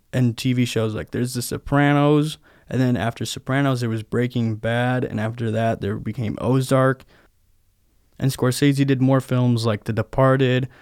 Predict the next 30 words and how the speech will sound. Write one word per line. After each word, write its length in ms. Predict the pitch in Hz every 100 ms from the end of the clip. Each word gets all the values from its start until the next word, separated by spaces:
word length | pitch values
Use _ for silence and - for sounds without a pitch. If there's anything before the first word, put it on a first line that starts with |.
| - -
and 340 | 120 120 117
eventually 520 | 117 127 127 - 120
The 180 | 113 104
Irishman, 840 | 117 135 135 127 131 123 123 123 123 _ _
and 120 | - 127
there's 180 | 110
films 360 | - 127 120 117
like 240 | 104 92
Donnie 260 | - 120 101
Brasco, 1080 | - 127 131 127 - 120 123 120 117 113 - - _
American 520 | 107 120 127 120 - 110
Hustle, 540 | 123 131 - 120 117
American 460 | 113 123 120 104 107
Gangster. 840 | 110 117 123 - - 123 123 120 - _ _ _ -
I 40 | -
mean, 140 | 147
the 100 | 139
list 260 | 151 165 -
goes 320 | 135 127 117
on. 260 | 120 120
It's 160 | 113 110
a 60 | 117
very 320 | 120 127 135
well-liked 480 | 127 113 110 110 -
genre, 400 | 117 117 110 78
and 180 | 64
I 100 | 110
think 280 | 120 139 139
Goodfellas 800 | - 127 120 117 117 117 113 113
was 400 | 110 113 107 110